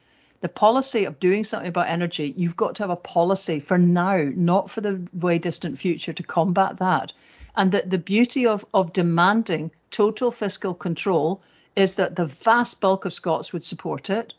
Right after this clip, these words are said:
and that's control over raising taxes and public spending, including borrowing, because the point's made repeatedly that, uh, London Transport has got greater borrowing powers than the Scottish Parliament. Now, it, we're at an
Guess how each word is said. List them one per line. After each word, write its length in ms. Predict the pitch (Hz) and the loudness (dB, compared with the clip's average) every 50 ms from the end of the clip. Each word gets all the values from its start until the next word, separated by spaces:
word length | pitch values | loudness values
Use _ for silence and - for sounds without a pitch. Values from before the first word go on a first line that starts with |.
| _ _ _ _ _ - | _ _ _ _ _ -4
and 140 | - 180 185 | 0 2 2
that's 200 | 190 180 - - | 4 2 0 -2
control 400 | - 196 175 - - 180 175 170 | -4 -4 -4 -2 -2 0 0 0
over 180 | 170 160 165 160 | 0 0 0 0
raising 400 | 156 170 185 220 220 240 226 226 | 0 2 0 0 0 -2 -4 -4
taxes 500 | - - 220 208 - - - - 175 165 | -4 -4 -2 -2 -2 -4 -4 -4 -2 -2
and 160 | 170 180 175 | -2 -2 0
public 380 | - 196 180 170 180 - - - | 0 0 0 0 -2 -6 -4 -6
spending, 680 | - - - 185 175 175 180 175 160 143 147 165 170 - _ | -6 -2 0 2 2 2 2 0 -2 -4 -4 -4 -6 -8 _
including 580 | - 190 175 180 - - 233 233 233 247 240 220 | -2 -2 -2 -2 -2 0 0 2 2 2 0 0
borrowing, 680 | 202 - 220 208 220 214 180 151 135 143 180 233 240 - _ _ _ _ _ - | 2 4 4 4 6 6 4 2 2 2 2 0 0 0 _ _ _ _ _ -8
because 220 | - 185 190 180 | -4 -2 -2 0
the 100 | - 190 | -2 -2
point's 380 | - - 220 220 226 - - - | -2 0 0 0 0 0 -2 -2
made 260 | 202 180 185 175 - - | 0 0 0 0 -2 -2
repeatedly 880 | - 185 170 - - 208 233 226 - 233 175 160 147 139 127 180 196 - _ _ _ - - _ _ - | -2 -2 -2 0 0 -2 0 0 0 -2 -2 0 0 0 2 2 0 -2 _ _ _ -20 -20 _ _ -2
that, 280 | - 180 - - - - - | 0 0 0 0 -4 -6 -2
uh, 160 | - 170 170 147 | 0 2 2 2
London 400 | 185 185 190 214 214 208 208 196 | 2 2 2 2 2 0 -4 -4
Transport 720 | - - - 196 208 240 - - - 262 214 165 - - | -4 -2 0 2 2 2 0 -2 -2 0 0 0 0 -2
has 120 | 175 165 | -4 -6
got 240 | - - 175 - - | -4 -4 -4 -4 -4
greater 360 | - 185 185 190 185 - 202 | -2 0 0 0 0 -2 -6
borrowing 460 | 175 - - 165 165 180 180 180 180 175 | -4 -2 0 0 2 2 2 0 -2 -2
powers 360 | - - 185 165 156 147 - | -2 -2 -2 -2 -2 -2 -4
than 60 | 175 | -6
the 40 | 160 | -8
Scottish 380 | - - - - - - - | -6 -6 -6 -4 -4 -6 -8
Parliament. 500 | - - 175 165 - 160 156 143 127 - - _ _ _ _ _ _ _ _ - | -6 -2 0 0 0 0 0 0 -2 -2 -6 _ _ _ _ _ _ _ _ -2
Now, 200 | 202 202 196 175 - - _ _ - | 2 2 2 2 2 -2 _ _ 0
it, 100 | 233 220 | 0 4
we're 160 | 233 226 240 | 4 4 4
at 100 | 240 - | 4 2
an 160 | 226 233 226 | 2 0 0